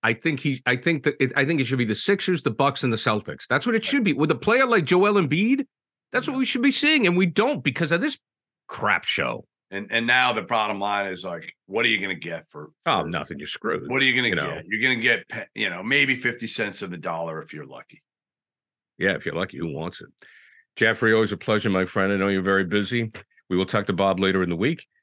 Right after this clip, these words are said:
Speaker 1: Uh, the Jeff Goodman, Bob Ryan, Tanguay Along for the Ride podcast and Zoom, sponsored by FanDuel, the official partner of the C L N S Media Network. Snap into action this N F L season with FanDuel, America's number one sports book.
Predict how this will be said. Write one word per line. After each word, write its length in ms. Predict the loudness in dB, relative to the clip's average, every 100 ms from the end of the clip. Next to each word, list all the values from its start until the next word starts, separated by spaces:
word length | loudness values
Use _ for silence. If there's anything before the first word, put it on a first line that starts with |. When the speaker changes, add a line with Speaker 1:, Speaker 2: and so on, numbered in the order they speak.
| _ _ -2
Speaker 1:
Uh, 300 | 2 2 0
the 380 | 0 2 2 -2 -10 _ _ _ _ -2
Jeff 180 | 0
Goodman, 240 | 2 2 2
Bob 260 | 2 2
Ryan, 300 | 2 2 0
Tanguay 300 | 0 0 0
Along 180 | 0 0
for 80 | 0
the 80 | 0
Ride 200 | 0 0
podcast 440 | -2 0 -2 -2
and 100 | -4
Zoom, 380 | 0 0 0 -2 -10 _ -10
sponsored 400 | -2 0 2 0
by 100 | 2
FanDuel, 440 | 2 2 2 0
the 80 | -4
official 520 | -2 -2 0 -4 -6 _ _ _ _ _ 0
partner 280 | 0 0
of 80 | -2
the 100 | -4
C 180 | -2 0
L 100 | 2
N 80 | 2
S 160 | 0 0
Media 240 | 0 2
Network. 460 | 2 2 2 2 -2 -20 -20 _
Snap 340 | -4 0 2 2
into 120 | 2
action 320 | 2 0 0
this 160 | 0 0
N 120 | 0
F 100 | 2
L 100 | 0
season 300 | 0 -2 0
with 140 | -2
FanDuel, 400 | 0 2 2 2
America's 420 | 0 0 -2 -2 0
number 220 | 2 2
one 160 | 0
sports 400 | -2 0 0 0
book. 260 | -2 -4